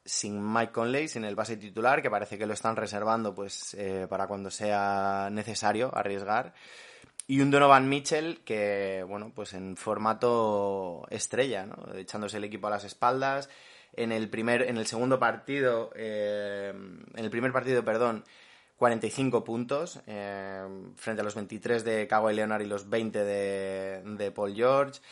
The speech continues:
En el segundo partido se fue hasta los treinta y siete puntos. Ya hay, empieza a haber comentarios por las redes sociales de si estamos ante una nueva versión de Michael Jordan, si estamos ante el mejor Utah Jazz de la historia, si estamos...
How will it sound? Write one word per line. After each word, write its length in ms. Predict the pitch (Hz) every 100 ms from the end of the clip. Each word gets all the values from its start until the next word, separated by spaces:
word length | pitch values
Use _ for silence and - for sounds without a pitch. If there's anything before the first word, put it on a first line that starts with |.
| - -
En 120 | 117
el 80 | 120
segundo 360 | 110 113 123 113
partido 360 | 113 110 117
se 100 | 110
fue 140 | 107 117
hasta 120 | -
los 140 | 110
treinta 240 | - 113 107
y 60 |
siete 240 | 104 107 104
puntos. 580 | 131 135 135 131 131 127
Ya 140 | 120
hay, 320 | 117 117 117
empieza 340 | 113 110 113 113
a 40 |
haber 380 | 110 113 110 110
comentarios 840 | 117 110 104 101 113 110 107 104
por 180 | - 107
las 160 | 104
redes 220 | 101 104 -
sociales 640 | 101 - 110 104 101 101
de 360 | 104 101 98
si 120 | 101 101
estamos 380 | - 107 107
ante 840 | 107 104 104 101 101 98 98 98 98
una 280 | 104 110 107
nueva 760 | 107 107 104 101 101 98 98
versión 480 | 98 101 - 107 107
de 160 | 104 101
Michael 500 | 113 113 110 120 113
Jordan, 380 | 120 117 120 123
si 80 | 110
estamos 340 | 107 113 110
ante 360 | 113 110 113 110
el 160 | 110
mejor 440 | 110 107 - 120 120
Utah 220 | 123 117
Jazz 220 | 117 110
de 80 | 117
la 100 | 113
historia, 580 | 107 - 117 120 120 113
si 140 | 113
estamos... 480 | 104 113 110 113